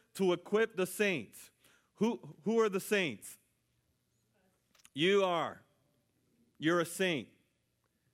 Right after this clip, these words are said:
If you gave your life to Jesus Christ, you're a saint. If you've repented of your sins and you turn to God and you say, "I commit my life to follow Jesus," even in your brokenness,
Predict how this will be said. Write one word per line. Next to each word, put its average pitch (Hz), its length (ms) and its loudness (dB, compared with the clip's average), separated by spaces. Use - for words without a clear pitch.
If - 60 -20
you 147 60 -4
gave 185 200 0
your 180 100 0
life 190 240 0
to 170 80 -10
Jesus 190 420 -4
Christ, 165 640 -4
you're 139 160 -6
a 135 40 -8
saint. 147 380 -6
If - 60 -10
you've 170 100 -4
repented 202 420 -2
of 180 100 -6
your 170 100 -4
sins 196 320 -6
and 160 100 -6
you 156 80 -6
turn 190 240 -6
to 180 100 -10
God 180 260 -2
and 170 80 -8
you 165 60 -10
say, 180 160 -4
"I 175 60 -2
commit 170 340 -8
my 175 60 -6
life 170 240 -2
to 156 80 -14
follow 175 280 -4
Jesus," 160 440 -8
even 208 260 -6
in 202 140 -4
your 175 100 -4
brokenness, 202 720 -4